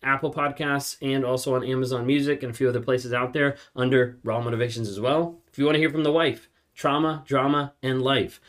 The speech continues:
It's under Apple Podcasts. Feel free to check it out. Um, we've been really surprised with how many people have been so appreciative of just being able to hear her perspective, of her perspective of dealing with me,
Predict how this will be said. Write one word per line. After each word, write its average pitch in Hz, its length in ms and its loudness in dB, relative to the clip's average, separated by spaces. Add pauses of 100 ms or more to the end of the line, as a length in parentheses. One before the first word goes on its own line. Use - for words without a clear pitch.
(140)
It's - 100 -8
under 131 200 2
Apple 131 260 -4
Podcasts. 135 520 -2
Feel 135 200 2
free 147 140 0
to 131 80 2
check 131 240 -2
it 131 80 2
out. 156 260 2 (260)
Um, 110 320 -2
we've 120 140 -2
been 131 300 2
really 135 200 2
surprised 139 440 0
with 131 100 -4
how 135 140 -2
many 139 160 2
people 139 240 0
have 127 100 2
been 135 240 2 (180)
so 156 300 2
appreciative 135 800 2 (100)
of 120 180 -2
just 135 220 0
being 143 200 2
able 127 100 2
to 104 80 -4
hear 139 220 0
her 131 120 2
perspective, - 640 -6 (280)
of 107 220 -2
her 123 100 2
perspective 127 480 -2
of 113 240 -6
dealing 120 260 -2
with 110 100 -4
me, 147 260 -2